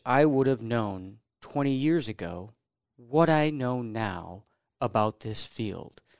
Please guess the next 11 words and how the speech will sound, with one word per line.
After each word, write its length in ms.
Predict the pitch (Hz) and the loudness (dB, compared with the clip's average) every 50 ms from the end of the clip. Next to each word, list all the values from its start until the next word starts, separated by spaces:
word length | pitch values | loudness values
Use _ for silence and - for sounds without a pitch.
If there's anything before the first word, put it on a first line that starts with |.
| _ _ _ _ _ _ _ | _ _ _ _ _ _ _
about 600 | - 139 120 110 123 120 120 123 131 - - - - _ _ _ _ _ _ _ | 2 2 4 6 6 6 6 4 2 0 -4 -10 -20 _ _ _ _ _ _ _
the 120 | 127 135 | -2 -2
existence 720 | 131 117 110 110 117 156 214 208 - - 185 165 - - | -2 0 0 2 4 6 6 6 4 2 0 0 2 2
of 120 | 135 117 107 | 0 0 -2
the 80 | 110 | -4
field 480 | 104 - - - 107 107 104 104 107 107 | -6 -6 -6 -4 -2 -2 -2 -2 -4 -6
and 160 | - 104 113 | -8 -8 -8
the 40 | 110 | -6
breadth 400 | 104 110 120 123 - - - - | -2 2 2 2 2 0 -4 -8
and 160 | 113 104 95 | -8 -6 -2
depth 360 | 104 107 113 117 - - - | 0 0 0 0 -2 -8 -10